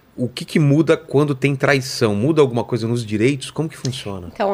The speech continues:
Speaker 2: o un-, a única consequência jurídica da traição é que a pessoa que trai não tem direito a receber uma pensão alimentícia, caso seja dependente financeiramente.
Speaker 1: Ah, é?
Speaker 2: Só isso. Em relação aos bens, nada muda.
Speaker 1: Não tem nada a ver.
Speaker 2: Não muda. Eu acho que não devia. Eu acho que quem trai devia perder o direito ao patrimônio, porque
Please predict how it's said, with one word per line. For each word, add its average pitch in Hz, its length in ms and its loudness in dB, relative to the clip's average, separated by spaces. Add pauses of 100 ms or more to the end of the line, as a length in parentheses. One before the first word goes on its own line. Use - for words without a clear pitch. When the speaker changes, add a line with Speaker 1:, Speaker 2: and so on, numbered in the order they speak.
Speaker 2:
o 240 240 0
un-, 302 120 -2
a 240 180 0
única 262 1120 4
consequência 226 760 0
jurídica 196 500 -4
da 180 100 -4
traição 180 480 -2
é 220 60 0
que 220 80 -6
a 202 60 0
pessoa 226 480 -2
que 247 200 -10
trai 214 600 0
não 226 360 0
tem 311 180 -2
direito 262 320 0
a - 20 0
receber 254 340 -2
uma 247 140 -2
pensão 240 260 -4
alimentícia, 240 680 -2
caso 233 320 0
seja 233 260 -2
dependente 220 480 -4
financeiramente. 220 640 -6
Speaker 1:
Ah, 123 180 0
é? 127 80 4
Speaker 2:
Só 233 300 2
isso. 190 320 -4
Em - 20 -6
relação 208 380 -4
aos 208 160 -4
bens, 196 440 -6
nada 202 280 -4
muda. 214 180 -4
Speaker 1:
Não 110 100 -6
tem 104 220 0
nada 107 220 -2
a - 20 0
ver. 98 260 -6
Speaker 2:
Não 185 200 -4
muda. 180 260 -10
Eu 165 140 -6
acho 170 200 -8
que 220 80 -6
não 208 140 -2
devia. 247 380 -2
Eu - 20 0
acho 175 160 -2
que - 80 -16
quem 196 140 0
trai 196 240 -2
devia 220 200 -2
perder 226 300 0
o - 20 -2
direito 220 260 -4
ao 208 40 -6
patrimônio, 208 540 -4
porque 247 580 2